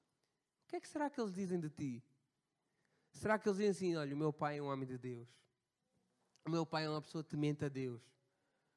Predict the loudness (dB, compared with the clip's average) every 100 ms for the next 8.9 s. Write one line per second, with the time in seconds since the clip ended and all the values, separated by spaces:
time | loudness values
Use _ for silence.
0 | _ _ _ _ -20 -4 -2 0 2 2
1 | 2 0 -2 2 4 6 2 -4 -14 _
2 | -10 -4 0 2 2 2 0 2 0 -2
3 | -4 -2 -2 -2 -2 0 2 2 4 2
4 | 8 10 10 10 6 6 4 -4 -20 _
5 | _ _ _ _ _ _ _ -14 -14 -16
6 | -20 -20 -20 -20 _ _ _ _ -12 6
7 | 10 10 10 8 8 6 6 6 6 2
8 | 2 4 4 4 6 6 4 2 -6